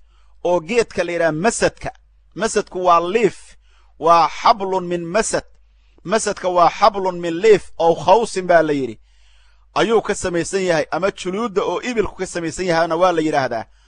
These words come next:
Iyadoo xarig naareed qoorta ugu xiran yahay. oo sidaas loo cadaabayo, aa qiyaamada la keenaya. Sidaas bay ku dhif-, ay ku dhimatay ayaa la yidhaahdaa. Jibriil baa riday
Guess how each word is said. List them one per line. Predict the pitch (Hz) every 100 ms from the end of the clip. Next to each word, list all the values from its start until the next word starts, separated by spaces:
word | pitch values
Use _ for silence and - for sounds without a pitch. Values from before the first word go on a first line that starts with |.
| _ _ _ _ -
Iyadoo | 175 220 190 156
xarig | - - 220 202 -
naareed | 160 160 151 147 175 - -
qoorta | 151 196 - -
ugu | 156
xiran | - 143 147
yahay. | 117 104 - _ _ _ _ -
oo | 143
sidaas | - 240 196 -
loo | 143 147
cadaabayo, | 127 131 135 113 107 -
aa | 143 143
qiyaamada | 139 143 151 135
la | 123
keenaya. | 131 123 107 107 _ _ _ _ -
Sidaas | - 185 147 135 127
bay | 127
ku | - 180
dhif-, | 180 - -
ay | 156
ku | 208 185
dhimatay | 180 180 - 208 - - _ _ _ _ 135
ayaa | 160 165
la | 143
yidhaahdaa. | 135 127 113 107 - _ _ _ _ -
Jibriil | 175 151 220 208
baa | 156 160 151
riday | 135 147 185